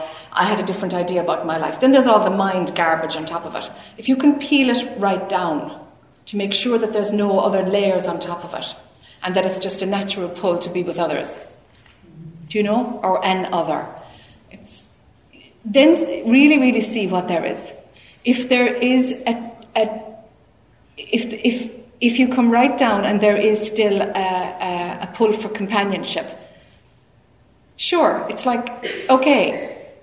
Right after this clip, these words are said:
there's a pull for companionship. It's either gonna come or it's not gonna come. And both is okay. S-,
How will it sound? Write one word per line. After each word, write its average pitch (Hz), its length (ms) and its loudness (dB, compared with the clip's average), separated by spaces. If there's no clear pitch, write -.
there's 233 160 2
a 226 40 -4
pull 269 180 0
for 311 120 -4
companionship. 240 680 0
It's 214 160 0
either 214 180 4
gonna 220 300 0
come 349 220 4
or 233 120 4
it's 233 120 0
not 208 200 -2
gonna 143 180 -4
come. - 220 -10
And 208 200 2
both 214 400 4
is 202 100 -2
okay. - 500 -4
S-, - 320 -12